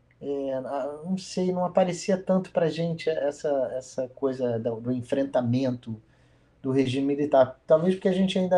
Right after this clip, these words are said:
é, era muito influenciado pelo que aconteceu na Bossa Nova, na Guanabara. A gente ainda vivia uma vida, porra, né, de, a gente, mesmo que não, alguém não fosse à praia, mas não tinha jeito, você pegava um carro pra ir pro trabalho, você passa na praia, sacou?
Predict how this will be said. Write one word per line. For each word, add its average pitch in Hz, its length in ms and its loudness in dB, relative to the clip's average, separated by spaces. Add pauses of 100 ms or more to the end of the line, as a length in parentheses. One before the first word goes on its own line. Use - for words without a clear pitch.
é, 175 180 2
era 165 160 4
muito 190 240 2
influenciado 185 540 0
pelo 170 220 -4
que 175 100 -4
aconteceu 170 540 -6
na 156 80 2
Bossa 151 340 4
Nova, 135 840 2 (440)
na 131 80 -2
Guanabara. 143 680 2
A 131 40 -2
gente 196 260 -4
ainda 214 180 0
vivia 190 320 -4
uma 190 220 -2
vida, 190 340 -6
porra, 170 320 -8
né, 160 300 -6 (500)
de, 127 480 -6 (360)
a - 120 -8
gente, 156 280 -10
mesmo 233 180 2
que 240 140 -2
não, 196 240 0 (240)
alguém 143 280 0
não 156 140 -2
fosse 143 260 0
à 110 60 2
praia, 180 420 0
mas 165 180 -2
não 202 100 2
tinha 262 260 -6
jeito, 247 220 0
você 226 120 -6
pegava 214 340 0
um 202 60 -4
carro 190 380 0
pra 170 140 0
ir 165 60 -6
pro - 80 -20
trabalho, 165 440 0
você - 120 -20
passa 220 260 -4
na 254 100 -10
praia, 170 400 -4
sacou? 127 340 -10